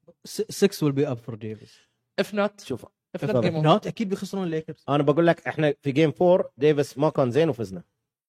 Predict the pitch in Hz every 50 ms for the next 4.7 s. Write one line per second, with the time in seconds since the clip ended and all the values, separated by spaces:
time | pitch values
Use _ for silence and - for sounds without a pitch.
0 | _ _ _ _ 135 127 123 127 131 _ _ _ _ _ 143 143 151 151 147 -
1 | 180 180 202 202 190 175 175 175 170 147 160 160 156 - - 165 156 175 165 160
2 | - - 170 151 143 135 151 190 220 220 - 185 - - 147 - 120 127 123 110
3 | 101 98 - 127 120 110 - 135 127 110 - _ _ - 123 143 151 160 - -
4 | 165 139 131 127 123 123 113 151 165 180 202 202 -